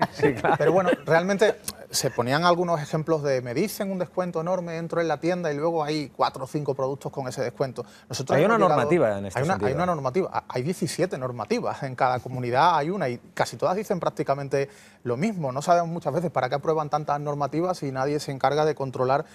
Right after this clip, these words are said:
Speaker 2: que se cumpla. Porque uno de los ejemplos, eh, eso de decir, entro en la tienda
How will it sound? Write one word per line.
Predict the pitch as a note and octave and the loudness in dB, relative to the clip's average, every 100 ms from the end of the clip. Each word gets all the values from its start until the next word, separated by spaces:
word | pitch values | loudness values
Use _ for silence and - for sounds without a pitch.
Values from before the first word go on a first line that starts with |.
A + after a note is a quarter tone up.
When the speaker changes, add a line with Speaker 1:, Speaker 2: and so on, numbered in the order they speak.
| - - | -20 -6
Speaker 2:
que | C#3 | -4
se | C#3+ | -4
cumpla. | D#3 E3 C#3 A#2+ | -2 0 0 0
Porque | A#2 B2 | -2 0
uno | D#3 | 4
de | F3+ | 4
los | F3+ | 4
ejemplos, | D#3+ F3 E3+ D#3 F3 - - - - | 0 -4 0 0 0 -8 -20 -14 -6
eh, | A2+ - - - | -4 -4 -6 -8
eso | - C#3+ | -4 0
de | C#3 | 2
decir, | C#3 - D3+ C#3+ - _ - | 0 0 -4 -4 -14 _ 2
entro | E3+ F3 E3+ | 2 4 2
en | |
la | E3 | 4
tienda | F3+ G3 A#2 | 4 2 -2